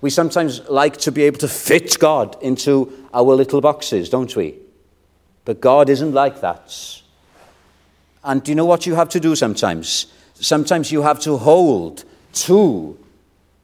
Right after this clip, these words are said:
seemingly contradictory truths together in tension.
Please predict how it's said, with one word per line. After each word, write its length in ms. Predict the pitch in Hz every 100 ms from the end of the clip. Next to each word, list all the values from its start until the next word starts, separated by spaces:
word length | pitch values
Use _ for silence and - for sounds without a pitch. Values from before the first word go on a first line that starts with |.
| _ _ _ _ _ _ -
seemingly 960 | - - 180 220 208 165 120 107 104
contradictory 800 | 104 143 131 160 139 - - 143
truths 480 | 143 156 156 107 -
together 500 | 151 143 170 165 92 - _ -
in 160 | 139
tension. 560 | 147 151 160 - 85 73